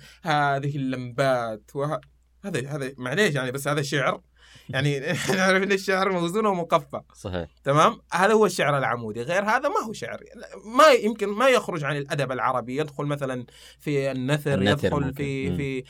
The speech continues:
Speaker 1: في، آه، مثلًا السجع، يدخل في أي شيء كان.
Speaker 2: مم.
Speaker 1: لكن الشعر لا. <laughs> لأن
Speaker 2: إل-،
Speaker 1: الشعر،
Speaker 2: إلا الشعر.
Speaker 1: أي، أي، الشعر يا أخي مضبوط ب-، ب-، بشرطين، بركنين أساسيين.
Speaker 2: مم.
Speaker 1: طيب؟ فالله المستعان، يعني.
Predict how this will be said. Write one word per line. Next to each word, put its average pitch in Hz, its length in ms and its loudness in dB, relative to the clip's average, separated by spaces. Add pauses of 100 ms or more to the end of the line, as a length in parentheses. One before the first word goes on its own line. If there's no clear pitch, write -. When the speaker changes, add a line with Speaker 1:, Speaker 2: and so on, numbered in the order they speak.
(220)
Speaker 1:
في، 131 460 -4
آه، 120 140 -6
مثلًا 139 600 -2
السجع، 143 520 0
يدخل 156 240 -6
في 180 160 -6
أي 220 220 -2
شيء 175 220 -4
كان. 123 160 -6
Speaker 2:
مم. 98 80 0
Speaker 1:
لكن 180 260 -4 (160)
الشعر 160 340 -14
لا. - 120 -20 (400)
<laughs> - 380 -20
لأن 165 180 -2
Speaker 2:
إل-، 185 60 0
Speaker 1:
الشعر، 196 180 2
Speaker 2:
إلا 151 120 6
الشعر. - 320 0
Speaker 1:
أي، 262 200 4
أي، 208 140 4
الشعر 233 480 2
يا 254 100 6
أخي 247 140 -2
مضبوط 226 520 -2
ب-، 220 420 -2
ب-، 220 200 -6
بشرطين، 214 580 2
بركنين 190 440 2
أساسيين. 123 480 -6 (520)
Speaker 2:
مم. 110 160 0
Speaker 1:
طيب؟ 196 320 6 (800)
فالله 170 1120 6
المستعان، 175 560 0
يعني. 110 200 -12